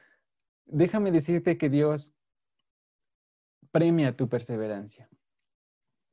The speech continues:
Cuando menos te des cuenta, ya cambió algo de ti. Cuando menos te des cuenta, en esos momentos de desánimo, Dios te hizo madurar.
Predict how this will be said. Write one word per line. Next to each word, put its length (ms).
Cuando 260
menos 240
te 100
des 160
cuenta, 420
ya 200
cambió 380
algo 340
de 120
ti. 320
Cuando 260
menos 260
te 100
des 180
cuenta, 320
en 160
esos 400
momentos 500
de 120
desánimo, 520
Dios 240
te 100
hizo 220
madurar. 480